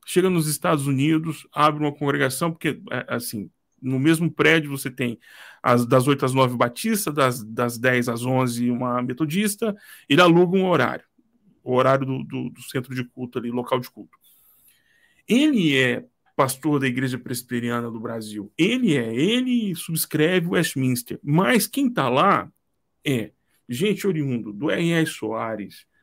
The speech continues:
Universal do Reino de Deus, Davi Miranda, Igreja Videira,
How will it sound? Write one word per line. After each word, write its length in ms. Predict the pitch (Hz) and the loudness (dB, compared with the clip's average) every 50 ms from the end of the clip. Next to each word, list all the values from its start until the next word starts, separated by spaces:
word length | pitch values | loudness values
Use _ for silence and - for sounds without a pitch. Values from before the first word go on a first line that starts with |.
| _ _ | _ _
Universal 640 | - 185 196 214 185 175 175 151 135 - 156 143 135 | 0 2 2 2 2 0 -2 -4 -4 -2 -4 -4 -4
do 80 | 123 | -4
Reino 240 | 120 131 127 123 120 | -6 -6 -6 -6 -6
de 120 | 107 107 95 | -8 -10 -14
Deus, 420 | 92 107 117 117 110 107 98 - - | -12 -8 -6 -6 -6 -8 -10 -14 -16
Davi 460 | 123 139 - 208 196 151 147 165 160 | -8 -4 -2 -2 -2 -2 0 -2 -2
Miranda, 720 | 139 123 117 113 113 113 120 123 123 120 113 113 107 - _ _ _ - - - - _ _ | -2 -2 -4 -4 -6 -6 -6 -4 -4 -4 -6 -8 -12 -12 _ _ _ -20 -20 -20 -20 _ _
Igreja 460 | - 196 165 165 190 226 208 175 180 | -4 -2 2 4 8 8 8 8 6
Videira, 760 | 160 147 120 101 101 104 107 117 120 123 120 110 101 104 107 | 2 -2 -4 -6 -6 -10 -6 -4 -2 -2 -2 -2 -4 -8 -12